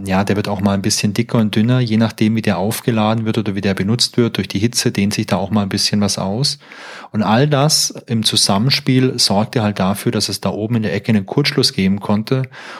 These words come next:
und im Zuge dessen, ähm, konnte der Akku dann einfach brennen oder auch explodieren. Beim zweiten Hersteller, da handelte es sich um die Firma C A T L. Das ist ein chinesisches Unternehmen für Akkuherstellung.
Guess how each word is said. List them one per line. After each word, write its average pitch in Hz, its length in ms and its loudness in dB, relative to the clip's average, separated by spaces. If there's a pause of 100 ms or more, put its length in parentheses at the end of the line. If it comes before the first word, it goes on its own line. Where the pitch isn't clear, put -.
(100)
und 104 180 -2
im 98 140 0
Zuge 107 280 2
dessen, 117 560 2
ähm, 101 360 0
konnte 98 260 -2
der 95 160 0
Akku 92 220 -4
dann 92 160 -2
einfach 92 640 -4
brennen 107 480 2
oder 101 220 -2
auch 90 140 -2
explodieren. 92 760 -10 (140)
Beim 104 160 2
zweiten 107 360 2
Hersteller, 139 600 4
da 107 180 0
handelte 113 320 0
es 107 160 0
sich - 160 -4
um 107 100 0
die 101 80 -2
Firma 104 400 0
C 110 260 2
A 98 140 -4
T 101 220 -6
L. 127 420 0
Das - 180 0
ist 117 140 2
ein 120 80 0
chinesisches 113 680 0
Unternehmen 123 480 0
für 95 160 -4
Akkuherstellung. 123 920 0